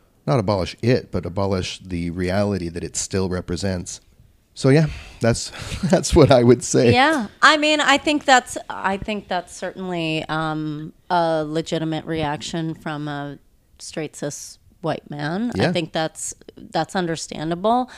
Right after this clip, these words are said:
Speaker 2: Um,
Speaker 1: And I know gay cis and gay trans
Speaker 2: Mm-hmm.
Speaker 1: women, women of color
Speaker 2: Mm-hmm.
Speaker 1: who I'm actually almost quoting
Speaker 2: Mm.
Speaker 1: when I say this.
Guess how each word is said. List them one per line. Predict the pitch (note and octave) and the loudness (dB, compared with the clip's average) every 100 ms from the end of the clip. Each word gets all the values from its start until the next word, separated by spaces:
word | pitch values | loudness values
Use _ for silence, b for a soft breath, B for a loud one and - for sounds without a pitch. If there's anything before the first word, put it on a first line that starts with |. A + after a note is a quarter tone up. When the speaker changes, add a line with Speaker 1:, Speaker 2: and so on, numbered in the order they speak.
| B B B - | B B B -2
Speaker 2:
Um, | F3 D#3+ D#3 D3+ C#3+ | 0 0 -4 -8 -4
Speaker 1:
And | A#2+ A2 | 0 2
I | G#2+ | 2
know | G#2+ G#2+ G#2+ - _ - G2 | 2 2 0 -6 _ -20 -4
gay | A2+ G#2 F#2+ F#2 | 2 4 2 -2
cis | - - F#2+ - - - b b b _ - | -6 -2 -2 -2 -8 -12 b b b _ -4
and | F#2 F2+ | -4 -2
gay | F2 | -4
trans | E2+ - A#2+ B2 F2 F2 - | -4 0 2 2 -2 -8 -12
Speaker 2:
Mm-hmm. | - G#3+ G#3 G3 - | -2 0 2 -2 -8
Speaker 1:
women, | C4+ G2+ G2+ G#2 - F#2 G2 - - A#1+ B1+ B1+ | -10 -2 0 0 -2 -10 -12 -14 -20 -18 -18 -10
women | F#2+ F#2+ F#2+ | -6 -4 -4
of | F2+ | -6
color | - E3 D#3 - - _ _ | -4 -2 -2 -4 -12 _ _
Speaker 2:
Mm-hmm. | G3+ G3 F#3 - _ _ - | 0 0 0 -6 _ _ -6
Speaker 1:
who | - G#2+ | 2 2
I'm | - G2+ | 2 0
actually | G#2+ - G#2 F#2+ F2+ - _ _ _ | 0 -2 -4 -2 -4 -8 _ _ _
almost | - A#2 F#2 - | 0 0 0 -6
quoting | - C3 B2+ - - _ _ _ _ | 2 2 2 -2 -10 _ _ _ _
Speaker 2:
Mm. | - B3 G3+ | 0 2 4
Speaker 1:
when | G2+ | 2
I | F#2 | 0
say | - F#2+ | -2 -6
this. | E2+ - - - | -6 -12 -16 -20